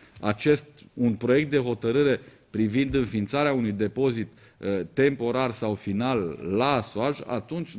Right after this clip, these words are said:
da, ar fi fost un subiect pentru uh, cei de acolo. Drept urmare, eu cred că ar trebui să înceteze, uh, politizarea acestui subiect de importanță, uh,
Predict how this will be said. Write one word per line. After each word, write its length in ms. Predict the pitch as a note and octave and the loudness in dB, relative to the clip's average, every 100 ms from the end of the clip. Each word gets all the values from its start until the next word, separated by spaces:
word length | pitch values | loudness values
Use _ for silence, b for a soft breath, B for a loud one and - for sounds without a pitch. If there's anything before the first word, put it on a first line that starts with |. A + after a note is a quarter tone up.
| G2 | -4
da, 220 | C#3 D#3+ | 0 2
ar 100 | C#3+ | 0
fi 220 | C3 C3 A2+ - | -4 -10 -10 -16
fost 360 | - D3 D3 - | -6 -4 -4 -4
un 180 | B2 | -6
subiect 500 | A#2+ - G#2+ A2 B2+ B2+ | -6 -6 -2 0 0 -4
pentru 460 | - A2+ A2 A2 G#2+ B B B | -4 -2 0 -2 -4 B B B
uh, 180 | F#2 F#2+ G2 | -4 -2 -2
cei 240 | - A2+ G#2+ | 0 0 2
de 100 | G#2 | 0
acolo. 420 | G2+ A2+ G2+ E2+ B B B | -2 -2 -4 -4 B B B
Drept 360 | G2+ A#2+ A#2+ | 0 0 2
urmare, 480 | B2+ B2 D#3 E3+ E3+ B B - | -2 0 4 4 4 B B -12
eu 240 | A2 C3+ | 0 2
cred 300 | C#3+ D#3+ E3 | 2 0 0
că 160 | E3 D#3+ | 0 0
ar 120 | D3 | 0
trebui 340 | C#3+ D3 D3+ D3+ | 0 0 2 0
să 160 | - | 0
înceteze, 1120 | C3+ C3 - C3+ A#2 B2 D#3 C#3 G#2 G#2+ A#2+ A#2+ B B - | 0 0 -2 0 0 4 4 4 2 2 2 -2 B B -6
uh, 220 | G2+ A2 G#2+ | -2 0 -2
politizarea 960 | C#3+ C#3+ C3+ A2+ A2 A2 C3 B2 A#2+ A2 | 2 4 4 0 -2 0 0 2 0 -2
acestui 680 | - G#2+ A#2 A2 - A#2+ A2 B | -4 -6 -4 -6 -2 -2 -2 B
subiect 680 | - - G3 F#3+ C#3 C#3+ C#3 | -16 -6 0 2 4 2 2
de 80 | C3+ | 2
importanță, 920 | B2+ - A#2 A2 C#3 C3+ C3+ C3 B2+ B B B | 2 2 -4 -2 -4 -4 -2 -2 -2 B B B
uh, 100 | - | -6